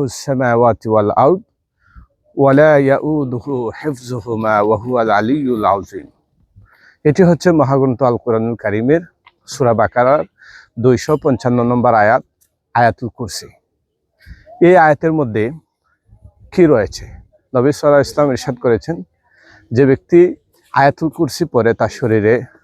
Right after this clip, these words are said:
দম দিবে, ফুঁক দিবে, সে সমস্ত অনিষ্টকারী জিন এবং জাদু থেকে মুক্ত হয়ে যাবে।" সুবহানাল্লাহ। তাহলে এই আয়াত দ্বারা মেসেজ হচ্ছে, আপনি পাঁচ ওয়াক্ত নামাজের পর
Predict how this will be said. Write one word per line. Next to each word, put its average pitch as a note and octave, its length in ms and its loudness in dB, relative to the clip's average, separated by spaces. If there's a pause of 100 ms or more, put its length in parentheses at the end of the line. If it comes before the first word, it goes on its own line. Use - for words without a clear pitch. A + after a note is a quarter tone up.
(180)
দম B2+ 320 2
দিবে, A#2 260 0 (260)
ফুঁক G3 260 2 (100)
দিবে, F#2+ 260 -2 (720)
সে D#3+ 220 2 (180)
সমস্ত D#3 440 -6
অনিষ্টকারী C#3+ 640 -2 (720)
জিন D3 280 4
এবং C3+ 260 4
জাদু A#2+ 260 0
থেকে D#3+ 240 -6
মুক্ত D3+ 260 -4
হয়ে G2+ 200 -4
যাবে।" F2 240 -10 (200)
সুবহানাল্লাহ। A2 680 -4 (760)
তাহলে C#3+ 380 2 (720)
এই D#3+ 160 4
আয়াত D#3 280 2 (100)
দ্বারা E3 220 2
মেসেজ D#3+ 440 -2
হচ্ছে, B2 340 -10 (800)
আপনি C3 320 0
পাঁচ D3 260 0
ওয়াক্ত - 240 -4
নামাজের C3 520 2
পর A2+ 180 2